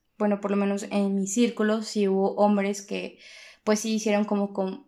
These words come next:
conversatorios entre ellos de que, pues, ciertas actitudes que tenían, eh, como, pues, sí, eh, nos extrañaban, por así decirlo. Y, pues, también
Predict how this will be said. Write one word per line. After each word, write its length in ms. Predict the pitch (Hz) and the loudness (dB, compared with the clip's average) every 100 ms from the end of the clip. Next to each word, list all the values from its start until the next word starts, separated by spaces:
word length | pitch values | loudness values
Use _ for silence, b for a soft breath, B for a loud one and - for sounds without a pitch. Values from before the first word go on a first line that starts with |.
| - | -4
conversatorios 800 | 202 202 190 196 196 196 202 202 | 2 2 0 -6 -2 -2 -2 -2
entre 340 | 202 196 190 196 | -4 -2 0 0
ellos 240 | 202 196 | 0 -2
de 140 | 190 | -6
que, 100 | 196 | -6
pues, 360 | 196 196 190 - B B B | -6 -4 -4 -6 B B B
ciertas 400 | - 269 254 277 | -6 -2 0 0
actitudes 500 | 254 247 214 214 208 | -2 -4 0 2 2
que 80 | 208 | -2
tenían, 1120 | 190 196 240 247 226 214 208 202 208 214 - _ _ _ _ _ _ - 208 | -4 2 4 4 4 2 2 0 0 -2 -8 _ _ _ _ _ _ -14 -4
eh, 400 | 202 190 190 - | -2 -2 -6 -2
como, 340 | 208 196 196 | 2 2 0
pues, 180 | 196 196 | -2 -2
sí, 240 | - 285 381 | -4 -2 0
eh, 240 | 190 151 - _ - | -2 -4 -12 _ -2
nos 300 | 202 190 208 | 0 2 0
extrañaban, 840 | - - 208 208 190 190 233 370 - - | -2 0 2 4 4 2 2 0 -4 -6
por 140 | 202 196 | -2 0
así 220 | 196 196 | 0 0
decirlo. 500 | 190 202 208 277 - - _ _ B B B B | 0 0 -2 -2 -6 -14 _ _ B B B B
Y, 120 | - | -2
pues, 180 | 220 254 | 2 4
también 640 | 240 247 240 247 254 254 | 4 2 4 4 4 0